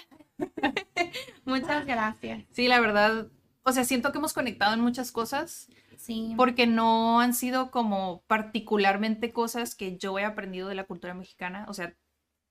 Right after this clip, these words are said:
Speaker 2: desafortunadamente, no, creo.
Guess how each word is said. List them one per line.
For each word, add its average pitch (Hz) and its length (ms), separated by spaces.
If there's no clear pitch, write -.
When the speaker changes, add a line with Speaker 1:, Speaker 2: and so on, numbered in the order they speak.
Speaker 2:
desafortunadamente, 226 1120
no, 214 400
creo. 220 400